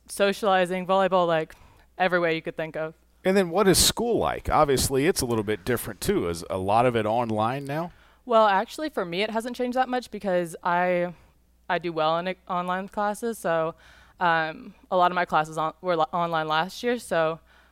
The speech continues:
Speaker 1: um, for me, it wasn't that big of a change. But for a lot of people, I know some of my teammates, they love in class and they can't really focus online. So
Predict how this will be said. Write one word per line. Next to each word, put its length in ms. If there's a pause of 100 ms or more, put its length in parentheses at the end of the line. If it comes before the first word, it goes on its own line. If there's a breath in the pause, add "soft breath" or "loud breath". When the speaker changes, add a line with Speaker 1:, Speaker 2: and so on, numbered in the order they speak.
Speaker 1:
um, 400
for 100
me, 140
it 100
wasn't 200
that 160
big 100
of 80
a 60
change. 360
But 160
for 80
a 80
lot 140
of 80
people, 500
I 80
know 360 (400 loud breath)
some 180
of 60
my 100
teammates, 460
they 220
love 440 (140)
in 120
class 360
and 160
they 100
can't 220
really 160
focus 320
online. 400
So 320